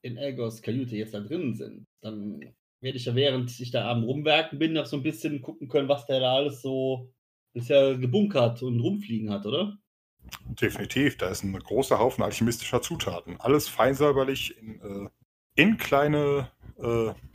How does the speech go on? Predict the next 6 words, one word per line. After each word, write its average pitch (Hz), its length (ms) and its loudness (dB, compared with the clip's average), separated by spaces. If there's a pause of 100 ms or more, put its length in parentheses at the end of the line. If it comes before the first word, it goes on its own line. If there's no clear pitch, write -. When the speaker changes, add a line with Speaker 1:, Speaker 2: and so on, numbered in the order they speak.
(560)
Speaker 2:
Tiegelchen 139 680 4
und 98 220 -4
Fläschchen - 420 2
abgefüllt. 117 560 -2
Äh, 110 120 -6
sch-, - 140 -8